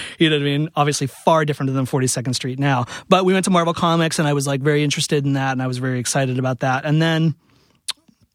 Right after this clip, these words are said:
I don't know, I think maybe it was my attention span or whatever, but the, the, I wasn't ready to put the work in that you have to be to be a great comic artist. And that's the other thing too, is that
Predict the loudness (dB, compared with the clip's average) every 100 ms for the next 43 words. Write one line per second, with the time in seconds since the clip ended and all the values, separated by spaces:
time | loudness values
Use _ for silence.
0 | _ _ -10 -2 0 2 2 2 0 -2
1 | -2 -4 -14 -20 -20 -6 0 2 2 0
2 | 0 0 0 0 0 0 0 2 2 2
3 | 2 0 0 0 2 2 2 0 -2 -2
4 | -6 -20 -20 _ 2 2 0 -8 -14 -14
5 | -16 -4 0 2 2 0 0 0 0 -2
6 | -4 -6 -2 -2 0 0 2 4 4 0
7 | -6 _ _ _ 0 2 2 2 2 0
8 | 0 -2 -2 0 2 2 0 0 0 0
9 | 0 2 2 2 -2 0 0 2 -2 -4